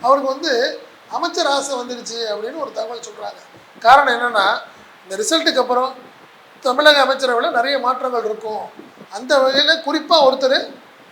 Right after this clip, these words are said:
நம்ம புதுக்கோட்டை எம் எல் ஏ, இவர் அமைச்சரா இருக்காருல்ல, மெய்யநாதனை மாத்த போறாங்க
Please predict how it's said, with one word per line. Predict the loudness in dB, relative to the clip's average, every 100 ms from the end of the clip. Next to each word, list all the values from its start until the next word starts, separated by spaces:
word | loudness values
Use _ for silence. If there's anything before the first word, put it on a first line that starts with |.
| -16
நம்ம | -4 -4
புதுக்கோட்டை | -2 -2 0 0
எம் | -2 -4
எல் | -4
ஏ, | -4 -4 -8 -16 -20 -14 0
இவர் | 2
அமைச்சரா | 2 0 -4 0 0
இருக்காருல்ல, | 2 4 4 4 2 -6 -20 -14 -6
மெய்யநாதனை | -2 2 4 4 2 -4 -6 -18 -20 -20 -2
மாத்த | 2 4 4
போறாங்க | 6 6 6 4